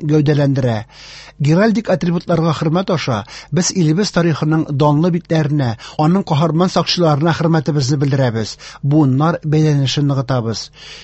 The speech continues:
Өч төстәге Россия әләмен җир шарының һәр почмагында беләләр. Ул дәүләт учреждениеләре өстендә тибрәлә. Бөек җиңүләр һәм хезмәттәге олы казанышлар вакытында җилферди. Халыкара очрашулар һәм әһәмиятле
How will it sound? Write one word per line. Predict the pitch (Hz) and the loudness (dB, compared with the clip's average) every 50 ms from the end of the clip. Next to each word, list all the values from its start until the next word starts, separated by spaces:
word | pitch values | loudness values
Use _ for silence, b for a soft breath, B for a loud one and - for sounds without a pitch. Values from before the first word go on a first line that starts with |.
| B B B - | B B B 0
Өч | 208 196 - - - | 0 0 0 0 -2
төстәге | 190 - - - 175 165 160 175 170 | -2 -2 0 0 2 2 2 2 2
Россия | 165 165 156 - - 180 180 175 - 170 | 2 2 0 0 0 0 0 2 2 2
әләмен | 170 160 156 156 151 147 151 151 B B B B B B | 2 2 2 2 2 0 0 -2 B B B B B B
җир | 135 120 131 190 208 | -2 0 2 2 0
шарының | 185 - - 180 170 160 143 156 160 147 | 0 0 2 2 2 2 2 0 0 0
һәр | - 165 175 175 - | 0 0 0 0 -2
почмагында | 160 - - 165 156 139 156 151 139 147 139 | -4 -2 0 0 0 2 0 0 0 0 0
беләләр. | 131 135 135 127 117 107 95 90 - _ B B B B B B B B | 0 0 0 0 0 -2 -2 -6 -8 _ B B B B B B B B
Ул | 170 190 202 190 - - | 0 0 0 0 0 0
дәүләт | 151 156 156 151 147 151 180 196 185 - _ - 175 | 2 2 2 4 4 2 2 0 0 -4 _ -2 -2
учреждениеләре | 175 131 - 190 170 165 147 127 139 180 180 175 170 165 165 156 156 165 151 | -2 0 2 2 2 2 2 2 2 2 4 4 4 4 4 4 4 2 0
өстендә | 139 - - 165 156 143 147 143 127 | 0 -2 -2 0 0 2 0 0 0
тибрәлә. | - 147 127 143 143 135 131 127 117 110 - B B B B B B | -2 -2 0 0 0 2 0 0 -2 -4 -6 B B B B B B
Бөек | 143 175 196 196 160 127 | 0 2 2 2 2 2
җиңүләр | 147 175 170 160 151 143 151 147 139 123 - | 2 4 4 4 4 4 2 0 0 0 0
һәм | 156 156 139 - | -2 -2 -2 -2
хезмәттәге | 156 160 160 165 151 - - 156 147 147 180 185 | -2 0 0 -2 -2 -2 -2 -2 -2 0 -2 -2
олы | - 165 160 170 165 | -2 -2 -2 -2 -2
казанышлар | - - 156 131 170 156 151 131 - - 170 160 156 | -2 -2 -2 0 0 0 0 0 -2 -2 -2 0 -2
вакытында | 147 - - - 151 143 151 139 | -4 -4 -4 -4 -2 0 0 0
җилферди. | 127 131 127 120 156 135 120 117 123 117 110 - B B B B B B - | 0 -2 -2 -2 -2 -2 -2 -2 -2 -4 -4 -6 B B B B B B 0
Халыкара | 156 165 175 147 160 160 170 180 - | 2 2 2 2 2 2 2 0 0
очрашулар | 143 - 170 160 151 135 - 147 143 156 165 160 | -2 -2 0 0 0 0 -2 -2 0 0 0 0
һәм | 135 165 175 165 | 0 0 0 0
әһәмиятле | 143 127 156 156 147 151 147 - - - 165 165 165 | 0 0 0 0 2 0 0 -2 -2 -2 -2 -2 -2